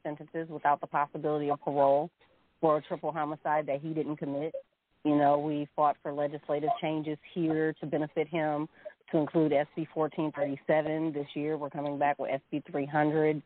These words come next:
Um, you know, it's, it's the fact that I'm very cognitive and aware that this thing, though it,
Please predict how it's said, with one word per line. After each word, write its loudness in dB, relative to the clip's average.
Um, 4
you 6
know, 4
it's, -2
it's 0
the 2
fact 4
that 0
I'm -2
very -2
cognitive 0
and -2
aware -2
that 0
this 0
thing, 2
though 2
it, 0